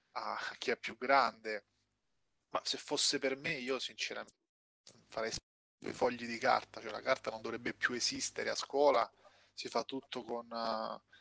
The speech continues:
con un iPad, con un, eh, con uno smartphone, no, smartphone, no, con un tablet,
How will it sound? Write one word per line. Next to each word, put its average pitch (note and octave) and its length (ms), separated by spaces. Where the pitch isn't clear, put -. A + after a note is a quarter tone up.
con A#2+ 180
un A#2+ 120
iPad, A#2+ 520
con A2+ 200
un, A2+ 240
eh, G#2+ 420
con A#2 100
uno A#2+ 120
smartphone, B2 580
no, - 80
smartphone, - 440
no, - 120
con A#2+ 160
un C3+ 140
tablet, B2+ 640